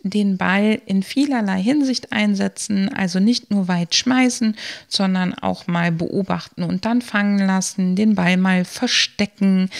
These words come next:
und all, all diese Sachen, sodass der Ball einfach nicht nur zu so einer Schleudernummer wird, sondern viele Dinge mit dem Ball gemacht werden. Ich hoffe, dass du aus dieser Episode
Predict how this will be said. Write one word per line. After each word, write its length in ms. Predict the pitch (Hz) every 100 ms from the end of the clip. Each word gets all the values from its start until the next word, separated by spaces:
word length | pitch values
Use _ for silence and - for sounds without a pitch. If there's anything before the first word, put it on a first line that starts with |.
| - - -
und 320 | 202 190 -
all, 200 | - 233
all 300 | - 208 202
diese 320 | 185 196 185
Sachen, 420 | 180 - - 247
sodass 320 | 226 180 185 -
der 140 | 190
Ball 260 | - 175 180
einfach 400 | 180 170 - 180
nicht 260 | 180 -
nur 300 | 190 190 190
zu 180 | - 185
so 120 | 170
einer 160 | 170 170
Schleudernummer 840 | - 185 196 233 226 214 202 196
wird, 280 | 180 180 185 - - -
sondern 560 | - - 175 175 175 180 _
viele 400 | - 240 240 202
Dinge 280 | 175 175 175
mit 180 | 170
dem 140 | 185 175
Ball 260 | 175 170
gemacht 480 | 170 220 202 160 -
werden. 280 | 165 190 - _ _ _ _ _ _ - - - - _ _
Ich 260 | - 269 -
hoffe, 460 | 214 254 - 175 196
dass 220 | 170 -
du 160 | 220 262
aus 180 | 220
dieser 380 | - 240 262 208
Episode 640 | 175 - 175 160 160 165